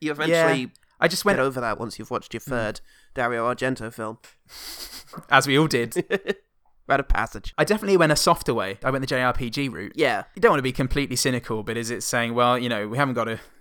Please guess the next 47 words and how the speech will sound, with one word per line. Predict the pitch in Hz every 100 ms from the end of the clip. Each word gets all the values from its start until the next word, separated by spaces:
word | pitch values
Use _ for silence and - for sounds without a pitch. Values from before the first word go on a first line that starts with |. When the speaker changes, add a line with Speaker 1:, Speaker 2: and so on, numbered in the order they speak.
| - -
Speaker 2:
an | 117
amazing | 117 131 123 117
game | 110 101
here, | 117 101
but | 110
it | 101
is | 113
horrendously | 120 113 107 107 110
violent | 117 117 131 117
Speaker 1:
Mm. |
Speaker 2:
and | 98
it's | 110
bound | - 107 110
to | - 107
cause | - 110 -
some | 110
knee | 120
jerks | 120 104 95 -
across | - 110 -
the, | 101 104 - _ -
uh, | 120 110
Speaker 1:
Yeah. | 151
Speaker 2:
across | 147 139
society, | - 143 147 - 113 107
so | - 117 110 110 - - _ _
is | - 117
that | 123 -
gonna | 123
get | 113 - 120
us | 120 -
more | 120 117 117 117 113 113 110 - _ _ - - -
traffic | - 123 - 110 - -
than | 120 117 110
the | 113
game | 113 113 113
is | 113 -
potentially | - 131 123 110 110
worth?" | 139 110 -
I | 98
mean, | 123
I | 123
remember | 127 123
playing | 117 117
Carmageddon | - 131 117 117 127 117 104
and | 104
that | 117 -
was | 104 -